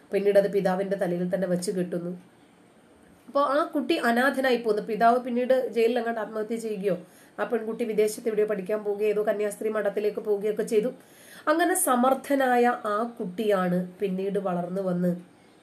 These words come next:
അധികാരികളോട്, കാക്കിയിട്ടവരോടൊക്കെ അരിശം തീർക്കുന്നു. അപ്പോൾ ഓരോ ആൾക്കാരും ഇങ്ങനെ, ആ, psycho ആകുന്നതിന് പിന്നിൽ, അതല്ലെങ്കിൽ അപരന്റെ വേദന മനസ്സിലാക്കാതെ ഒരു സാഡിസ്റ്റ് സ്വഭാവമായി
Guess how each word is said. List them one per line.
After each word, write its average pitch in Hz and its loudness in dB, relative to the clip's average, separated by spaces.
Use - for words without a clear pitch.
അധികാരികളോട്, 180 -2
കാക്കിയിട്ടവരോടൊക്കെ 185 -6
അരിശം 180 -4
തീർക്കുന്നു. 180 -6
അപ്പോൾ 392 -2
ഓരോ 330 10
ആൾക്കാരും 214 6
ഇങ്ങനെ, 254 6
ആ, 233 6
psycho 277 4
ആകുന്നതിന് 240 6
പിന്നിൽ, 202 2
അതല്ലെങ്കിൽ 294 4
അപരന്റെ 277 6
വേദന 233 6
മനസ്സിലാക്കാതെ 208 4
ഒരു 285 6
സാഡിസ്റ്റ് 269 4
സ്വഭാവമായി 220 2